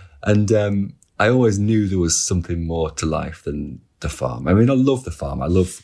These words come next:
the countryside. And we moved away from London back to the countryside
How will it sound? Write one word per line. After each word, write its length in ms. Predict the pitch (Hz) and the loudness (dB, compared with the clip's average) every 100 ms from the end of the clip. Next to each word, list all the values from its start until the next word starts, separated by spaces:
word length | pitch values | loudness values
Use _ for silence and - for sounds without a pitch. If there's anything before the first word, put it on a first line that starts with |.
| _ | _
the 80 | - | -8
countryside. 800 | - 80 67 67 - 69 69 69 | -4 -4 -2 -6 -4 -4 -6 -8
And 160 | 71 73 - - - | -10 -10 -16 -20 0
we 80 | 92 | 4
moved 320 | 90 85 - - | 4 2 -2 -4
away 180 | 76 82 | -2 -2
from 180 | - 80 | -2 -2
London 300 | 73 73 71 | -2 -4 -4
back 160 | - - | -6 -4
to 80 | 73 | -8
the 60 | |
countryside 680 | 73 80 - 76 76 73 - | -4 -4 -4 -4 -4 -4 -8